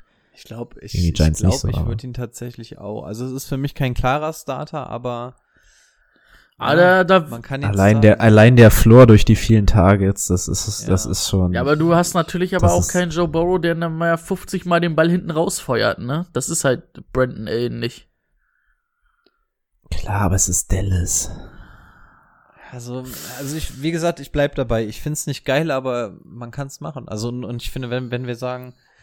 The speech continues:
Speaker 1: bei Chark kannst du's machen, dann finde ich, muss Tyler Boyd eigentlich die Berechtigung haben, das auch zu dürfen.
Speaker 3: Auf jeden Fall lieber Corey Davis.
Speaker 2: Ja.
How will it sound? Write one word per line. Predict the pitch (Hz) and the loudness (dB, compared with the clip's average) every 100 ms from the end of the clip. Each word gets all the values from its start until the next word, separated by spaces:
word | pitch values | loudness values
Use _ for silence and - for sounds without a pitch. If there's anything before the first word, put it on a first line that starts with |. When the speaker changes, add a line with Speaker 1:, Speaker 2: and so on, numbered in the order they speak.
| _ - _ - | _ -20 _ -6
Speaker 1:
bei | 113 | -4
Chark | 110 - 135 - | -4 -4 -4 -4
kannst | - 147 151 | -8 -8 -8
du's | 143 135 | -8 -8
machen, | 147 - 139 104 | -8 -10 -14 -12
dann | 101 104 - 160 - | -12 -12 -14 -16 -18
finde | - 117 113 | -14 -10 -8
ich, | 107 | -8
muss | 113 113 - | -8 -6 -4
Tyler | 104 101 | -2 -2
Boyd | 95 101 92 | -6 -8 -8
eigentlich | 101 101 | -12 -12
die | - | -12
Berechtigung | 101 101 101 - - 98 | -10 -10 -10 -10 -12 -8
haben, | 107 104 101 95 | -6 -6 -8 -12
das | - - | -14 -14
auch | - - | -14 -14
zu | - | -16
dürfen. | - - - 107 _ _ - | -14 -16 -18 -20 _ _ -12
Speaker 3:
Auf | 120 127 | -10 -6
jeden | 135 160 | -4 -2
Fall | 165 156 | 0 2
lieber | 160 156 | 2 0
Corey | 156 156 147 143 | 0 0 0 0
Davis. | 113 113 - - - _ _ _ _ _ _ _ _ _ _ _ _ _ _ _ _ _ - | -4 -4 -8 -12 -16 _ _ _ _ _ _ _ _ _ _ _ _ _ _ _ _ _ -6
Speaker 2:
Ja. | - 85 | -2 -2